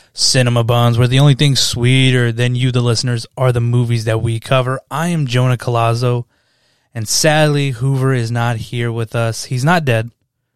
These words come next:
He's not dead. Um, he is out doing hood rat shit with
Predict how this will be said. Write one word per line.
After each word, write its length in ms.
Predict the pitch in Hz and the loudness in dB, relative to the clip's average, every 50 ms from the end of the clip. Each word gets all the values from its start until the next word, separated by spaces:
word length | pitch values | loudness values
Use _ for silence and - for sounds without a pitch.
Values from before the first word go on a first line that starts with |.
| _ _ - | _ _ -16
He's 120 | 117 107 | -10 -6
not 180 | 120 120 117 110 | -4 -4 -4 -4
dead. 200 | - 107 107 107 _ _ _ _ _ _ _ _ _ _ _ _ _ - | -6 -8 -8 -10 _ _ _ _ _ _ _ _ _ _ _ _ _ -8
Um, 300 | 120 113 113 113 113 113 | -6 -4 -4 -2 -2 -2
he 120 | 127 135 | -2 -2
is 120 | 131 123 127 | 0 0 0
out 220 | 127 127 127 120 | 2 0 0 0
doing 280 | 123 127 123 120 120 110 | -2 -2 -2 -2 -2 -4
hood 260 | - - 143 135 127 | -6 -6 -6 -4 -4
rat 220 | 127 123 120 113 | -4 -6 -6 -6
shit 320 | - - - 123 120 120 113 | -8 -8 -6 -6 -6 -6 -6
with 280 | 123 120 113 110 - | -8 -8 -8 -10 -12